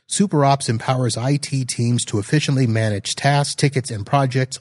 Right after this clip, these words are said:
ultimately enhancing productivity and clients' satisfaction. Head over to superops dot com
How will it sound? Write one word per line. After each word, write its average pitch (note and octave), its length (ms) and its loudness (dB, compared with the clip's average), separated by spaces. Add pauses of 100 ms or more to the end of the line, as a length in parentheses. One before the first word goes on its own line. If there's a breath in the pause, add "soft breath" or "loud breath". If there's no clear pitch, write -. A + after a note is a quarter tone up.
(120)
ultimately A#2+ 760 0 (340 soft breath)
enhancing C3+ 600 2
productivity A#2+ 720 0 (240 loud breath)
and G2 180 -6
clients' A#2 600 -2 (120)
satisfaction. - 880 -6 (1600 soft breath)
Head B2+ 120 4
over A#2 160 4
to G#2 60 -4
superops C#3 720 2
dot C3+ 280 0
com F2 500 0